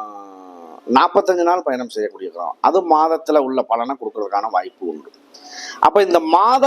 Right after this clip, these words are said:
கோள்கள் அனைத்துமே இந்த மாத நீண்ட நாள் பயணம் செய்யக்கூடிய கிரகங்கள்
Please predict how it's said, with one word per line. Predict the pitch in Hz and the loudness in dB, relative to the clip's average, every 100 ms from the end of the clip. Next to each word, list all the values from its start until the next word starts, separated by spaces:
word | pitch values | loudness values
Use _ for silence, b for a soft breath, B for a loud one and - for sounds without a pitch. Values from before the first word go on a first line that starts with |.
| 262 | 0
கோள்கள் | - 226 220 214 | 2 0 2 0
அனைத்துமே | 165 175 190 - 170 165 120 131 165 190 _ _ _ _ | 0 -2 -6 -6 -4 -4 -4 -6 -8 -10 _ _ _ _
இந்த | 151 170 | 0 2
மாத | 160 165 220 247 233 | 4 4 4 2 0
நீண்ட | 151 147 156 202 208 | -2 -2 2 2 2
நாள் | 202 226 254 | 2 0 0
பயணம் | 202 214 226 220 | 0 0 -2 -2
செய்யக்கூடிய | 202 196 196 180 175 | 0 0 0 -2 -2
கிரகங்கள் | 160 160 156 165 185 | 0 0 -2 -2 -2